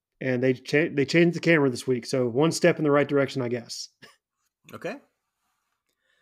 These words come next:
Speaker 2: So let's, let's move on to trivia, and I have ten questions for you guys, and we're gonna go first to five. And some of these are pretty difficult, but I think most of these are pretty easy. I think you guys are gonna get 'em.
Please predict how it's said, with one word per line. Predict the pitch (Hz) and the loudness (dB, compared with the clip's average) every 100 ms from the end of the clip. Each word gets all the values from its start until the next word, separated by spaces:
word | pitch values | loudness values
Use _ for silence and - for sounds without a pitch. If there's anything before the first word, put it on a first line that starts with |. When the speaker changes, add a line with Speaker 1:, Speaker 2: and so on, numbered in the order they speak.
| _ _ | _ _
Speaker 2:
So | - - 185 185 180 - _ - | -12 -6 -4 -4 -6 -16 _ -10
let's, | 180 220 - _ _ - | -8 -6 -10 _ _ -12
let's | 247 339 | -10 -6
move | 339 | -4
on | 339 | -4
to | 302 | -4
trivia, | - 262 147 127 - _ _ _ _ _ _ _ _ _ - | -6 -6 -4 -8 -10 _ _ _ _ _ _ _ _ _ -16
and | 143 | -10
I | 160 | -8
have | 208 220 185 - | -8 -8 -10 -12
ten | - - 247 277 | -20 -12 -8 -8
questions | 294 294 285 - 208 175 | -4 -2 -2 -2 -12 -12
for | - | -14
you | 156 131 | -12 -10
guys, | 117 101 98 107 - _ _ _ _ _ _ - | -10 -10 -14 -18 -20 _ _ _ _ _ _ -12
and | 127 | -6
we're | 185 | -4
gonna | 220 | -4
go | 202 | -4
first | 180 - 214 240 254 - | -6 -8 -6 -6 -6 -12
to | 240 - - | -12 -14 0
five. | 190 139 110 69 58 - _ _ _ - | 2 2 0 -6 -14 -20 _ _ _ -12
And | 147 | -10
some | - 214 | -6 -6
of | 226 | -6
these | 226 | -6
are | 180 | -8
pretty | 202 190 | -6 -6
difficult, | 185 208 - 208 | -4 -6 -4 -6
but | 180 | -4
I | 226 | -6
think | 330 | -8
most | 262 277 | -6 -6
of | 202 | -6
these | 180 | -10
are | 156 | -10
pretty | 160 135 | -10 -10
easy. | 117 110 | -10 -10
I | |
think | - 165 | -12 -12
you | 151 | -10
guys | 143 | -10
are | |
gonna | 131 117 | -10 -10
get | 117 | -10
'em. | 101 | -12